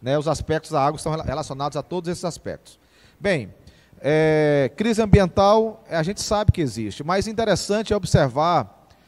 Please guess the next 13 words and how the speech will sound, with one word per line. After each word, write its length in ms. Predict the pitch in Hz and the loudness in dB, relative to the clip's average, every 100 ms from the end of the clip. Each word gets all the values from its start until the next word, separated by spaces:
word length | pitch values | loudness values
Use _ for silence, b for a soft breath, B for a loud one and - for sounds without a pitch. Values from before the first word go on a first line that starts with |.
| b b | b b
aquilo 400 | - 147 196 220 | -4 -4 -2 -2
que 120 | 220 214 | 0 -2
a 80 | |
turma 480 | - - 208 185 147 | -2 -2 -2 -2 -6
que 500 | - 160 151 139 117 | -4 -2 0 -2 -2
estuda, 680 | 127 - - 202 214 151 139 | -6 -10 -6 -4 -2 0 -2
que 160 | 117 - | -2 -6
publica, 840 | - 143 113 180 208 185 123 101 98 b b b b - | -2 -4 -2 -4 -4 -6 -8 -10 -14 b b b b -12
que, 480 | 160 160 156 143 120 _ - | -4 -2 -2 -2 -6 _ -10
é, 420 | 120 135 127 120 | -4 -2 -2 -4
fazem 560 | 104 - 190 208 165 175 | -6 0 2 2 0 -4
a 60 | 156 | -2
relação 720 | 165 160 131 - 175 185 127 | 0 -2 -4 -4 -4 -4 -6